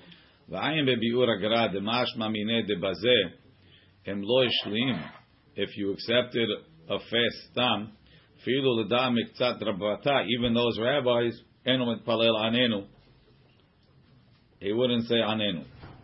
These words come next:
Downstairs it says, in Mahatzit HaShekel, kefi ma shepireh mefaresh devrei Magen Avraham, mashma da'af bazeh yachol umar anenu.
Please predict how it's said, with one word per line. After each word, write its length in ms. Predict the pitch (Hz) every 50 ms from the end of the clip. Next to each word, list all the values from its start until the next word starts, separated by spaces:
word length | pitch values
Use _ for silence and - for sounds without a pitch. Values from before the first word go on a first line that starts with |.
| - -
Downstairs 600 | 87 113 127 127 123 117 - - 120 120 113 98
it 160 | 101 104 95 -
says, 320 | - 113 110 110 104 -
in 80 | 98 101
Mahatzit 460 | 101 98 - - 87 - 127 127 -
HaShekel, 520 | 110 95 - - 127 120 117 - 110 95 - -
kefi 240 | 90 - 120 120
ma 140 | 117 117 113
shepireh 540 | 104 - - 90 - 104 104 104 117 120 110
mefaresh 580 | 107 107 104 - 107 104 104 120 117 110 - -
devrei 300 | 101 92 104 113 110 107
Magen 260 | 104 101 87 110 110
Avraham, 440 | 104 92 95 104 113 117 95 80 78 - - _ _ _ - - - - - - - _ -
mashma 520 | 80 90 113 127 127 123 - 117 113 107 92
da'af 340 | 104 104 117 123 123 101 101
bazeh 380 | 104 98 90 107 120 117 113
yachol 260 | 101 98 110 107 104
umar 280 | 101 104 107 104 98 95
anenu. 300 | 90 85 82 82 95 110